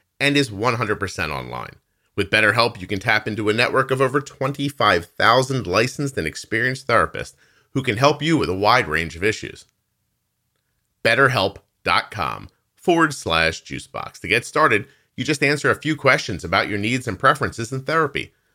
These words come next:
That way, BetterHelp can match you with the right therapist from their network. And when you use my link, you'll save ten percent on your first month of therapy. You can message your therapist at any time and schedule live sessions when it's convenient for you.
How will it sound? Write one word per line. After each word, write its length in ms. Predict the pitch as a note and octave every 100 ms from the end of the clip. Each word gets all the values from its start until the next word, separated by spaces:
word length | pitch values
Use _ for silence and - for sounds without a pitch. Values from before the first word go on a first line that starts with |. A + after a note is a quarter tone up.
| _
That 180 | G#2+ A2+
way, 160 | A#2+
BetterHelp 580 | G2+ G#2 A2+ G#2+ G2+ G2
can 200 | - G#2+
match 320 | G2 G2+ -
you 380 | G2 A#2 C3+ D#3 -
with 140 | C3+
the 100 | B2+
right 300 | G2+ F2+ -
therapist 580 | - E2 D#2 - C#2+ - _
from 240 | - G2 D#2
their 240 | E2 D#2
network. 500 | C#2+ A#1 G1+ - - _ _
And 100 | E2+
when 140 | E2+ E2
you 100 | E2+
use 240 | A2+ A#2+
my 160 | A#2 A#2
link, 320 | C#3 A#2 - _ _
you'll 120 | - G#2
save 280 | B2+ G#2+
ten 220 | - C3+ D3+
percent 380 | C#3 D3 C3+
on 100 | F2
your 80 | E2+
first 460 | F#2+ _ C#3+ D3 -
month 200 | G#2 G2
of 120 | -
therapy. 500 | - F2+ D2 - - _ _ _ _ _ _ _ _ -
You 100 | C3+
can 220 | G#2 F#2
message 340 | B2+ C3+ C#3
your 80 | A2+
therapist 460 | - C3 C3+ C3+ A2
at 60 |
any 160 | G#2+ C3+
time 360 | C3+ C3 A#2+ C2
and 80 |
schedule 400 | - - C#3+ D3
live 360 | B2 A#2+ C#3+ D3
sessions 500 | - D3+ - F#2+ -
when 140 | A2+
it's 100 | A2+
convenient 600 | - A2+ F#2 C3 C#3+ G#2+ -
for 160 | G2+
you. 340 | F#2 G#2+ F2